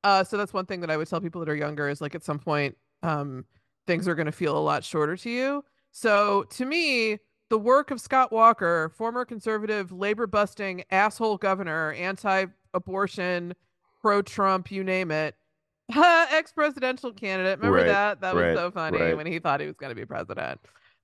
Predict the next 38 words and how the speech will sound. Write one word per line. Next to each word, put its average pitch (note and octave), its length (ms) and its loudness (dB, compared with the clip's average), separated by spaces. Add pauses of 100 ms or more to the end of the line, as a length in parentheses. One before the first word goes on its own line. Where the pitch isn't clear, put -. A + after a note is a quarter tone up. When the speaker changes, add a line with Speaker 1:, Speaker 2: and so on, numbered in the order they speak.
Speaker 2:
He's F3 380 2
like G2+ 100 0
Speaker 1:
Um, - 20 -6
Speaker 2:
the F2+ 100 2
Rick G2 180 0
Santorum F#2 540 -2
of D#2 140 -4
Rick F2 120 -4
Santorums. D#2+ 720 -8 (100)
Speaker 1:
He D4 260 2
is. D#4+ 300 2
He's A#3 180 -2
so A#3 300 0
ridiculous. E3+ 880 -4
Uh, E3 160 2
and D3+ 100 -2
he's D#3 120 -14
such - 240 -12
a D#3 80 -10 (420)
jerk. C#3+ 400 -4 (480)
Um, F#3 680 2 (320)
uh, F3 180 4
he F#3+ 80 0
was G3 100 -4
almost D4 240 0
impeached. - 440 -6
I D#3 40 -14
mean, F3 140 -6
like, E3 140 -4
all G3 140 6
this, F3+ 180 -4
Speaker 2:
Right. D#3 160 2
Speaker 1:
you E3+ 40 2
know, D3+ 80 0
like, D#3 140 -4
he, F3 140 -4 (260)
so F#3 440 2 (840)
his C#4 540 0